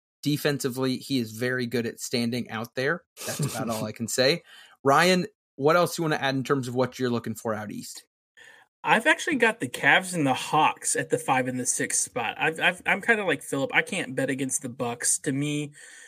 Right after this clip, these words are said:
Speaker 3: the way I view this Bucks team is the way I've essentially viewed any LeBron team to the last about two seasons, probably, where if Giannis is on the floor, there's a good chance that they're gonna be a lock for number one at this point,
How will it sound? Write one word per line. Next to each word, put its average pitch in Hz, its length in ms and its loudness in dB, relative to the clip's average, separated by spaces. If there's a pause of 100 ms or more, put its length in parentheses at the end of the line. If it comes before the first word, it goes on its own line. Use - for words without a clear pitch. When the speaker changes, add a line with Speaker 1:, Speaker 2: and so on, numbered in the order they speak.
(100)
Speaker 3:
the 131 100 2
way 156 240 6
I 156 80 4
view 151 180 0
this 143 160 0
Bucks 139 300 -4
team 139 240 0
is 127 100 -4
the 139 80 -6
way 131 160 2
I've 127 140 -2
essentially 139 440 0
viewed 135 360 0 (160)
any 139 240 2
LeBron 127 540 0
team 135 320 -2
to 135 100 -8
the 127 100 -2
last 123 300 -2
about 127 280 -6
two 135 180 -4
seasons, 131 520 -2
probably, 135 460 -2 (400)
where 135 160 4
if 127 140 4
Giannis 156 340 2
is 156 100 2
on 147 140 4
the 123 80 -2
floor, 135 320 0
there's 127 160 -2
a 123 80 0
good 131 380 -2
chance 123 280 -2
that 131 80 -6
they're 127 120 -6
gonna 123 120 -2
be 120 120 -2
a 120 60 2
lock 117 260 -6
for 123 100 -4
number 117 260 -6
one 117 200 -4
at 120 100 -6
this - 180 -4
point, 127 320 -4